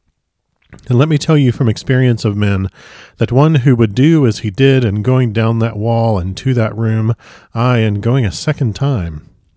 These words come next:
is not one to be injured in permanence by a shock. His brain and his heart are all right. This I swear before I have even seen him, so be at rest. I shall have much to ask him of other things. I am blessed that today I came to see you,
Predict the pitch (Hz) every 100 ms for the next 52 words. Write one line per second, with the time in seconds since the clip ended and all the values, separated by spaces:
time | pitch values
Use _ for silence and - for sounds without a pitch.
0 | _ - 92 92 147 139 151 147 123 120
1 | 135 123 110 101 98 160 131 90 82 -
2 | 95 85 - 113 76 - - _ _ _
3 | - - _ 123 101 135 170 170 110 95
4 | - 151 139 - 107 104 135 113 85 -
5 | - _ _ _ _ - 147 123 101 -
6 | 113 90 87 - 120 110 92 104 147 143
7 | - 143 107 92 87 98 _ - - 98
8 | 87 135 117 95 76 - - _ _ _
9 | _ - - - - 117 131 120 117 143
10 | - 135 113 - 113 110 104 98 98 104
11 | 82 82 85 - _ _ _ _ _ -
12 | 110 104 101 127 139 - 113 - 113 113
13 | 107 95 - 127 120 107 104 - 117 87
14 | 82